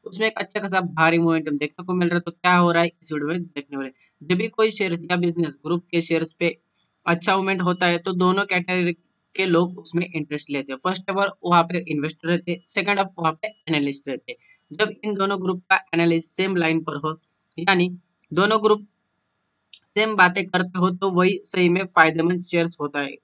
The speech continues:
कल के news में भी ऐसा कुछ आया कि अदानी group के shares के साथ कुछ operator प्ले हो रहे हैं। जब ये एनआईडीसीएल ने free एफ़आईआई के अकाउंट सा-, फ्रेंचाइज किया, तो एफ़आईआई ने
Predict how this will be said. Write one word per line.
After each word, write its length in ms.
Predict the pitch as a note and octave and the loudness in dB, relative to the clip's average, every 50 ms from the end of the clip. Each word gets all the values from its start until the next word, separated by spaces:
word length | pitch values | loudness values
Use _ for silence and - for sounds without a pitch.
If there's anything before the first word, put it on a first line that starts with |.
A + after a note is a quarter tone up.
| _ _ - | _ _ 0
कल 200 | F#3+ G3+ G#3 G3+ G3 G3+ _ | 2 4 4 2 0 -4 _
के 120 | - G3+ G#3 | 2 2 2
news 400 | G3 F#3 F3+ F#3 F3+ F3+ - - - | 4 4 2 2 2 0 -6 -8 -2
में 200 | E3+ E3+ E3+ F3+ F3+ F3+ - - - - - _ _ D#3+ | 2 2 2 2 0 -6 -18 -20 -20 -20 -20 _ _ -2
भी 140 | E3 G3 G#3 | 2 2 2
ऐसा 380 | - - F3 F3 E3+ F3+ F#3 | 2 4 2 2 4 2 0
कुछ 260 | F3+ F3+ F#3 F3+ F#3 F3+ - | 0 0 -2 -2 -2 -2 -2
आया 180 | D#3 D3+ C#3+ C#3+ | -2 0 0 -4
कि 160 | - _ - | -6 _ -4
अदानी 400 | - - E3+ E3 F3 F#3+ G3+ G3+ | 2 2 2 2 2 0 0 -2
group 260 | F3+ F#3 F#3 F3+ F3+ _ _ | 0 -2 -2 -2 -4 _ _
के 160 | - F#3 F3+ F3+ | -6 -6 -6 -2
shares 320 | - - F3 F3 E3+ E3+ | 0 2 2 2 0 -2
के 160 | - _ F3+ F3 | -4 _ -4 0
साथ 200 | F3+ E3+ D#3 D#3+ - _ | 6 6 6 6 4 _
कुछ 160 | _ F3 F3 F3+ - - | _ -4 -4 -4 -4 -4
operator 400 | E3 D#3+ E3+ E3 F3 E3 E3+ F3 | -4 -2 -2 -4 -2 0 -2 -2
प्ले 200 | F3 F3+ E3 E3+ | -2 0 2 2
हो 220 | E3+ E3 D3+ E3+ E3+ | 2 2 2 -2 -2
रहे 200 | F#3 F#3 F3 E3 | 2 2 4 4
हैं। 100 | E3+ F3 - _ _ _ - | 2 0 -4 _ _ _ -8
जब 180 | F3 F#3+ F#3+ | -8 -6 -2
ये 140 | G#3 G#3+ - - - | -2 -2 -2 -2 -2
एनआईडीसीएल 480 | F3+ F3+ G3 G3 F#3 F3+ F#3 G3 F#3+ F#3 | 0 0 0 0 -2 -2 -2 -2 0 0
ने 200 | F#3 F#3 F#3 F#3+ - _ _ _ _ | 0 0 -2 -4 -6 _ _ _ _
free 120 | - F#3+ | 0 0
एफ़आईआई 480 | G#3 - F#3 F#3 F3+ - F#3 F#3 F3+ F3+ | 0 2 -2 -4 -4 -4 -2 0 0 0
के 140 | F3 - F3 | 0 0 -2
अकाउंट 360 | E3 E3+ F3 F3 F3 F3+ F3 | -2 0 2 2 2 2 0
सा-, 180 | F3 - E3+ | 0 -4 -6
फ्रेंचाइज 840 | - _ _ _ _ - F3 F3+ F3+ F3 F3+ F3 D#3+ E3+ D#3+ E3 - _ | -6 _ _ _ _ 2 4 4 4 4 2 2 2 2 0 -2 -10 _
किया, 180 | - E3+ E3+ E3+ E3+ E3+ - - - _ _ | 2 4 4 4 2 -2 -12 -20 -20 _ _
तो 60 | - | -8
एफ़आईआई 480 | F3+ F3 F3+ F#3 F3 F3+ G3 G#3 G#3+ G#3 | -6 -2 -2 -4 -2 0 2 2 2 2
ने 120 | G3+ G3 | 0 -2